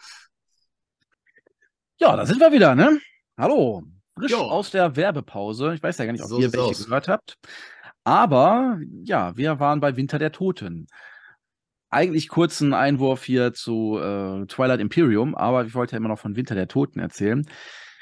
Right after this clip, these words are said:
Speaker 1: Ja, ähm, ich hätte, glaube ich, es schöner gefunden, wenn wir dann tatsächlich die lange Nacht noch mit reingenommen hätten, mit den besonderen Gebäuden oder dass man da irgendwas machen kann. Und, äh, der Kampf der Kolonien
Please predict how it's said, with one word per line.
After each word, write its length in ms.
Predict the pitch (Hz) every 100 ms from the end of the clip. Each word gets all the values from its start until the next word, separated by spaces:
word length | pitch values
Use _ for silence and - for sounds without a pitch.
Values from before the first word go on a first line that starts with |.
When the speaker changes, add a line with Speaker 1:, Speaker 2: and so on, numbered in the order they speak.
| - _ _ _
Speaker 1:
Ja, 240 | - 143 92
ähm, 560 | 127 135 135 131 131 110
ich 180 | 123 156
hätte, 500 | 170 165 156 147 139 139 _ _ _
glaube 340 | 127 123 135 135
ich, 360 | 107 120 -
es 100 | 113 -
schöner 280 | 131 127
gefunden, 460 | 117 113 123 117 107
wenn 160 | 110 107
wir 60 |
dann 140 | 104 101
tatsächlich 320 | 104 - 107
die 60 | 101
lange 180 | 107 104
Nacht 260 | 110 -
noch 140 | 107 95
mit 160 | 95
reingenommen 440 | 98 110 92 87 87
hätten, 300 | 90 - 95
mit 140 | 95
den 220 | 95 92
besonderen 480 | 90 90 101 95 95
Gebäuden 640 | 92 85 92 104 104 101 101
oder 320 | 71 87 87
dass 180 | 92 -
man 100 | 87
da 80 |
irgendwas 280 | 85 90 92
machen 220 | 98 104
kann. 180 | 98 104
Und, 280 | 90 98 -
äh, 180 | 92 90
der 220 | 123 98
Kampf 260 | - 180 208
der 120 | 156
Kolonien 640 | - 143 127 165 127 180